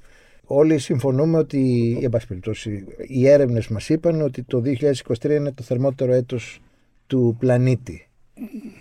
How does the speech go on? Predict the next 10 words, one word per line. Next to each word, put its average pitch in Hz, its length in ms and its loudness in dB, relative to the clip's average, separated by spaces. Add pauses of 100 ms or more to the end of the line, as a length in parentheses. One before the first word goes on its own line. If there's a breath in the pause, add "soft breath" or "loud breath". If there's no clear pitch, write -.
(200)
Υπάρχει 139 360 0
περίπτωση 135 420 0
σε - 180 -2
πενήντα 123 420 2
χρόνια 131 260 2
από 117 160 -2
τώρα 117 600 2 (580)
να 110 520 0
λέμε 131 320 4
ότι 107 720 0